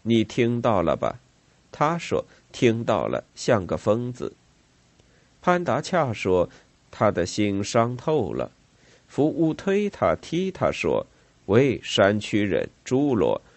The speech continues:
什么时候了还做梦？该醒醒了，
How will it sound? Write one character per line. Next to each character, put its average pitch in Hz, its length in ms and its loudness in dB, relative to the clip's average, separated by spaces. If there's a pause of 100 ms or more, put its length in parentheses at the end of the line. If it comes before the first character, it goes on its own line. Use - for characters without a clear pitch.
(120)
什 143 260 2
么 196 140 -2
时 110 260 0
候 123 180 4
了 92 100 4
还 92 320 2
做 151 260 0
梦？ 98 180 0 (360)
该 98 240 4
醒 98 380 -2
醒 90 220 -2
了， 50 200 -6